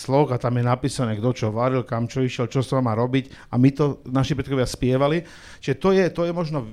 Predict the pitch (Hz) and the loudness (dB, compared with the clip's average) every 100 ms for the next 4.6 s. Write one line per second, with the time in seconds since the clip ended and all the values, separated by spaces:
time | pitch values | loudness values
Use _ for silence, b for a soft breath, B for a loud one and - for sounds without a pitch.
0 | - 113 120 101 107 143 156 165 170 175 | -14 -12 -12 -6 0 2 2 2 4 4
1 | 175 B B B 147 135 107 135 - 175 | 0 B B B -4 -2 -2 -2 0 0
2 | 175 180 185 B B B - 120 117 110 | 2 4 2 B B B -2 2 4 2
3 | 107 - 202 220 170 131 107 - - - | -2 -2 0 0 2 2 0 -8 -20 -20
4 | - 104 123 120 110 | -14 -8 -6 -4 -6